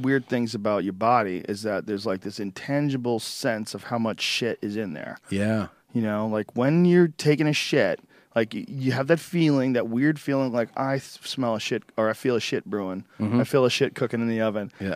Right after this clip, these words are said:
Speaker 1: And then once you're taking that shit, you got this pressure thing. Like, you know it's in there.
Speaker 2: Yep.
Speaker 1: You know it's up there, and there's a certain amount. Like, "God damn it, this isn't ready. This
Speaker 2: This
Speaker 1: isn't
Speaker 2: isn't
Speaker 1: done.
Speaker 2: ready, yeah.
Speaker 1: All right, I'm gonna have to, I'm gonna have to empty, empty it, and then I'm to come back later."
Speaker 2: Yeah,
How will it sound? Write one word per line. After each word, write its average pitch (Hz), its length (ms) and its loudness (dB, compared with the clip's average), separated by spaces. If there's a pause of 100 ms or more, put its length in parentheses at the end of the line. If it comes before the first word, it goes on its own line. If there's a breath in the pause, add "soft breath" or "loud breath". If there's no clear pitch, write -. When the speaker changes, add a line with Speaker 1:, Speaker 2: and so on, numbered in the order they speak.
(100)
Speaker 1:
And 131 120 2
then 127 100 0
once 147 320 0
you're 127 100 -2
taking 208 380 0
that 135 180 0
shit, 117 320 -2
you 123 80 -2
got 123 180 0
this 120 240 -6 (100)
pressure 185 480 0
thing. 98 340 -10
Like, - 220 -12
you 117 80 -4
know 127 260 0
it's 139 180 -2
in 131 200 -2
there. 123 240 -2 (140)
Speaker 2:
Yep. 135 80 4
Speaker 1:
You 92 40 -6
know 131 220 0
it's 127 180 -4
up 131 180 -4
there, 127 260 -2
and 113 120 -4
there's - 180 -10
a - 40 -14
certain - 320 -4
amount. 120 400 -2 (580 soft breath)
Like, - 160 -20
"God 101 220 -12
damn 98 180 -12
it, 98 60 -12
this 98 160 -16
isn't 95 200 -14
ready. 92 340 -16 (400)
This 110 100 -8
Speaker 2:
This - 140 -8
Speaker 1:
isn't 104 100 -8
Speaker 2:
isn't 104 120 -4
Speaker 1:
done. 107 140 -4
Speaker 2:
ready, 107 200 -2
yeah. 98 220 -2
Speaker 1:
All 107 60 -4
right, 101 240 -10
I'm 120 80 -2
gonna 131 100 -2
have 131 200 0
to, 113 180 -2 (260 soft breath)
I'm 123 80 -2
gonna 123 120 2
have 117 100 -2
to - 140 -4
empty, 113 340 -4
empty 113 320 -2
it, 110 160 0
and 104 140 -6
then 104 100 -6
I'm 101 100 -8
to - 80 -16
come 104 160 -10
back 92 200 -10
later." 78 320 -10 (480 soft breath)
Speaker 2:
Yeah, 139 240 10